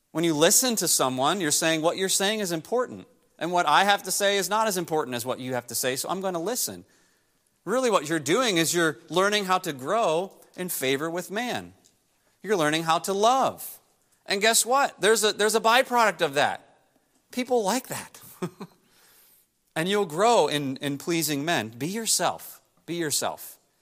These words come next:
I can't say that over and over again. I've watched teenagers over and over again through the years. And it's the ones who are just like, "This is who I am. Take it or leave it. This is what I wanna be. This is where I'm going in life." And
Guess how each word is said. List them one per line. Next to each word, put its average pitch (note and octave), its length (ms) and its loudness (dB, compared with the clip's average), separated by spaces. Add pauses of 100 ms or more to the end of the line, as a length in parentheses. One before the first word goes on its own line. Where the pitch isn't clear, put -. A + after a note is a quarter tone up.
(280)
I C3+ 80 0
can't G3 260 0
say F3 200 2
that D3+ 140 2
over D3+ 200 0
and C#3 100 -2
over A#2+ 180 0
again. G#2+ 180 -4
I've C3 180 0
watched D#3+ 340 -2
teenagers D#3 640 -6 (380)
over F3 280 0
and E3 120 0
over D3+ 180 0
again C3 220 0
through C3 200 -8
the A#2 80 -6
years. A2+ 520 -4 (340)
And D#3+ 140 0
it's D3+ 100 0
the D3 120 -4
ones F#3 580 -2 (220)
who E3 100 -2
are D3+ 100 4
just E3+ 280 0
like, C#3+ 220 2
"This D#3 200 0
is G#3+ 160 -2
who A#3 120 -4
I A3+ 140 2
am. C#3 540 0 (960)
Take E3 240 -2
it A3 100 2
or A3+ 80 4
leave D3 320 0
it. D3 260 0 (380)
This D3+ 180 2
is G3+ 140 -2
what A3 140 4
I A3+ 80 4
wanna A3+ 280 2
be. C#3 360 -2
This D#3+ 260 0
is G#3+ 180 0
where F#3+ 200 0
I'm G#3 160 2
going F#3 340 2
in G#3 100 -2
life." D3+ 480 2 (400)
And G3 140 0